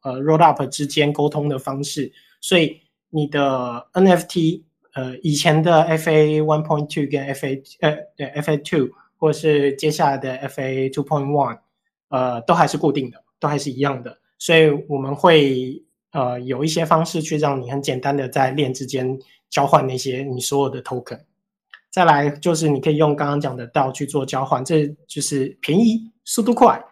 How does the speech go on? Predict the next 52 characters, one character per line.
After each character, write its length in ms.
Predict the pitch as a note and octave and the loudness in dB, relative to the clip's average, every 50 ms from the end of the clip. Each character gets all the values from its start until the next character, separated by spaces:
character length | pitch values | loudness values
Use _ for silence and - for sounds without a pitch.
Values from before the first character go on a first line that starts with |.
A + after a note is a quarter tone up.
| _ _ _ _ _ _ _ _ _ _ _ _ | _ _ _ _ _ _ _ _ _ _ _ _
那 200 | - G#3 F#3+ F#3+ - - | 2 2 2 2 2 2
另 180 | C4 C4+ B3+ | 4 4 6
外 180 | B3+ B3 A#3+ A#3 | 8 8 8 8
一 40 | G#3+ | 6
种 160 | G3 F3 E3 | 4 2 2
选 220 | F#3+ - D3 C#3+ | 2 0 -2 -2
择 160 | D3 D3 C#3 | -2 -4 -2
就 120 | C#3 D3 D#3 | 0 0 0
是， 460 | D3+ D#3 D#3 D3 C#3 B2+ B2+ - _ _ _ _ _ _ - | 0 2 2 2 0 0 -2 -8 _ _ _ _ _ _ -6
呃， 140 | C#3+ C3+ | -6 -4
我 80 | C3 C3+ | -2 -2
们 140 | C3+ C#3 C#3+ | -2 -2 -2
去 140 | C#3+ F#3 D#3+ | 0 -2 0
建 200 | D#3 F#3 E3 C#3+ | 2 2 2 2
一 60 | C3 | 2
个 80 | C#3 | 0
超 300 | C3+ - - - D#3 D3 | -4 -4 -2 -2 -2 0
大 160 | - C#3+ C3 B2+ | 2 2 0 0
的 100 | B2+ B2 | -2 -4
rollup。 540 | B2 B2+ B2+ B2+ C3 B2 C3+ - - C3+ - - - _ _ _ _ _ | -6 -6 -4 -4 -4 -6 -6 -6 -8 -8 -10 -12 -18 _ _ _ _ _
那 200 | - E3 D3 C#3 C#3 - _ _ _ | -4 -2 -2 -2 -4 -10 _ _ _
以 200 | - E3+ D3+ D3 | -6 -4 -4 -4
现 280 | D3 - - B3 G#3 F#3+ | -2 2 4 4 6 6
阶 160 | F#3+ F#3+ E3+ | 4 4 2
段 220 | D#3+ E3 F3 D#3+ | 2 4 4 4
来 140 | D3 C3+ C3 | 4 2 0
讲， 180 | B2+ - B2 B2+ | 0 0 -2 -2
我 20 | |
们 140 | B2+ C3 C3+ | -4 -6 -4
有 100 | C#3 C#3 | -2 0
两 220 | C#3+ C#3 B2+ B2+ | 0 0 0 -2
个 80 | B2+ C3 | -4 -8
计 180 | C3+ - E3+ D3+ | -8 -6 -4 0
划， 240 | D#3 E3 D3 B2+ B2 - _ | 2 4 2 2 0 -4 _
第 140 | - F#3+ F#3+ | -4 -2 -2
一 40 | F#3 | 0
个 140 | F#3 F3 D#3+ | 0 -2 -2
叫 180 | D3 E3 D#3+ | 0 0 2
做 160 | D#3 D#3 D#3 | 2 2 2
U 160 | D#3 D3 D3 C#3+ | 0 0 -2 -2
H 280 | C3+ C3+ C3+ - - | -2 -2 -4 -6 -8
T，U 760 | - - C#3+ C#3 C#3 C3+ C3+ _ _ _ _ _ _ G3 G3 | -10 -10 -8 -8 -8 -10 -10 _ _ _ _ _ _ 4 6
H 200 | G3+ F#3+ G3 F3+ | 6 6 4 0
T 240 | D#3+ - - E3+ E3+ | -4 -2 -4 -2 0
的 100 | E3 D3+ | 0 2
目 220 | D3+ F3 F#3 E3 D3+ | 2 2 2 0 0
标 180 | D#3 D#3 D3 D#3 | 0 -2 -2 -2
是 140 | D3+ D#3 | -2 -2
要 100 | D#3+ C#3+ | -2 -2
建 280 | D3 C#3+ - D#3+ C#3+ C3+ | -2 0 0 -2 -2 -2
一 40 | C3+ | -4
个 200 | C3 C#3+ C3 | -6 -6 -6